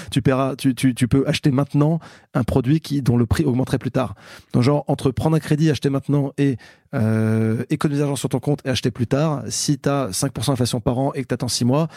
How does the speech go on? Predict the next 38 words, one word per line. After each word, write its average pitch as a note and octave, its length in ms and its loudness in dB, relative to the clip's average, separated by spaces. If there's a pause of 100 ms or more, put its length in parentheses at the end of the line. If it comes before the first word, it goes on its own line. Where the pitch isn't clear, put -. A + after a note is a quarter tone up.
(280)
eh D3 60 -4
ben, D#3 100 0
tu - 140 -6
paieras C3 240 -2
deux B2+ 120 0
virgule B2+ 100 2
cinq A#2+ 160 -6
pour - 100 -4
cent B2 120 0
de - 40 -4
plus. - 240 -10 (340)
Donc G2+ 80 -4
là, D3+ 120 2
c'est D3 100 0
le B2 60 2
jeu C#3 120 4
mathématique C#3 520 0
un A#2+ 60 0
peu, C3+ 200 2
un C3+ 120 -2
peu, - 120 2
euh, B2 480 2
un B2+ 80 -2
peu, B2 400 2
euh, A2+ 340 2 (540)
euh, A#2 320 0
cinquante C3+ 300 -2
pour C#3 100 0
cent C3+ 120 0
rigolo, C3+ 280 2
cinquante B2 280 -2
pour D3 100 -2
cent B2+ 100 0
mauvaise A#2+ 240 2
foi. D3+ 280 0 (520)
Euh, B2 920 0
le, C#3+ 300 4
le, C#3 220 4